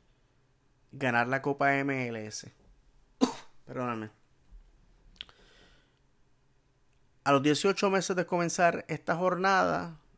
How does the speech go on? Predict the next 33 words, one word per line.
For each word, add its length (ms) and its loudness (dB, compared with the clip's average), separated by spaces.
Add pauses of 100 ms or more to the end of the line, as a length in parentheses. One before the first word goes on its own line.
(180)
esta, 560 -4
esta 240 -8
nueva 240 -2
etapa 480 0
del 180 -2
club, 320 -4 (440)
es 180 -4
despedido. 720 -4 (400)
No 160 -6
porque 240 -2
perdiera, 640 0
sino 260 -8
porque 300 -8
simple 320 -8
y 20 -6
sencillamente 640 -4
estaba 220 -4
empatando 480 -4
muchos 300 -8
juegos. 500 -6 (580)
Algo 320 -2
que 100 -4
le 60 -4
hemos 160 -4
dedicado 540 -2
episodios 540 -4
a, 400 -2
a 80 0
esta 220 -8
situación 520 -4
en 120 -2
este 280 -2
podcast. 640 -4